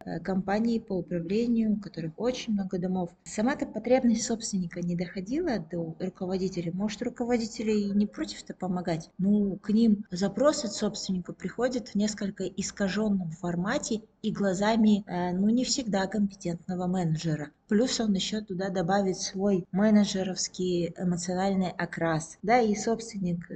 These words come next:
ну, в таком цвете, м, представляется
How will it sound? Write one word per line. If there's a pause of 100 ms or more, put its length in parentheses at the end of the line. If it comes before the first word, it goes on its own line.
ну,
в
таком
цвете, (140)
м,
представляется